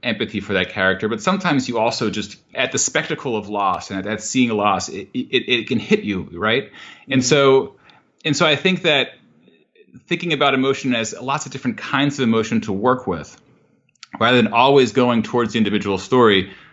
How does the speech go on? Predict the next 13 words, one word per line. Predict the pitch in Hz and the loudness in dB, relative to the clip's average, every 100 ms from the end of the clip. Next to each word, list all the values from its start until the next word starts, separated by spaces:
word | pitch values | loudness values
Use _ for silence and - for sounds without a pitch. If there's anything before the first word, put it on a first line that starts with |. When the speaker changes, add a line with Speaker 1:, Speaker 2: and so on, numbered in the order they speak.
| - | -6
Speaker 1:
I | 107 | -4
think | 92 117 | 0 0
is, | 110 - - - | 0 -4 -16 -8
is | 127 113 | -2 2
an | 113 | 2
important | 107 123 110 113 | 4 4 2 2
thing | 107 | 0
to, | 104 90 _ - | 0 -6 _ -2
to | 110 | 0
try | 127 113 107 | 2 2 0
to, | |
to | - | -4
do. | 98 120 127 90 80 | -10 -2 -2 -2 -8